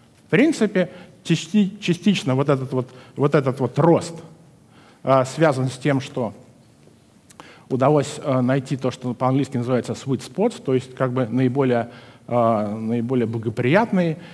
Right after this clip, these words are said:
кусочки, э, сланцевых месторождений. Но, э, как мне кажется, гораздо более важно понимать, что основная часть всего этого стремительного роста,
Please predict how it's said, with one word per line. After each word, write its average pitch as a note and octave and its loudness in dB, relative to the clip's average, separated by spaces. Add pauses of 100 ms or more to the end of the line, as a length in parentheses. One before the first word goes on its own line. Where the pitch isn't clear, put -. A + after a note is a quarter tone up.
(180)
кусочки, C#3 -2
э, B2 -4
сланцевых C3 -2
месторождений. A2+ -4 (460)
Но, F3 4
э, C#3+ 4
как D#3 0
мне D3+ 0
кажется, A3 0
гораздо C#3 2
более B2+ 2
важно A#2+ 0
понимать, C3 0
что C3+ -2 (340)
основная E3+ 2
часть - -4 (880)
всего C3+ 0
этого A#2 -2
стремительного A2+ -2
роста, - -12